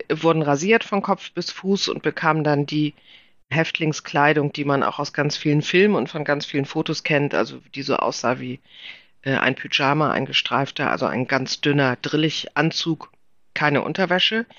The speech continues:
keine Strümpfe, offene Holzschuhe und eine Mütze aus demselben Stoff, wie der Anzug war.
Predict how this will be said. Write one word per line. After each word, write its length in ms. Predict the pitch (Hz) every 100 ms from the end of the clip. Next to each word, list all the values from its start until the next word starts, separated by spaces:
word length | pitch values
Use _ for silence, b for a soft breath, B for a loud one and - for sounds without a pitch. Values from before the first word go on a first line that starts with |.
| B B _
keine 260 | 151 147 139
Strümpfe, 460 | - 160 165 -
offene 340 | 104 - 131 123
Holzschuhe 640 | 117 101 - 127 131 202 - B B B B _ _
und 360 | - 160 165 -
eine 240 | 143 147
Mütze 420 | 151 151 - 139 -
aus 160 | -
demselben 540 | - 139 131 123 139 139
Stoff, 500 | - 107 143 - - _ _ _ _ _ _ _ _ _ - -
wie 320 | 131 135 131
der 180 | 123 110
Anzug 540 | 117 - - - -
war. 300 | - - -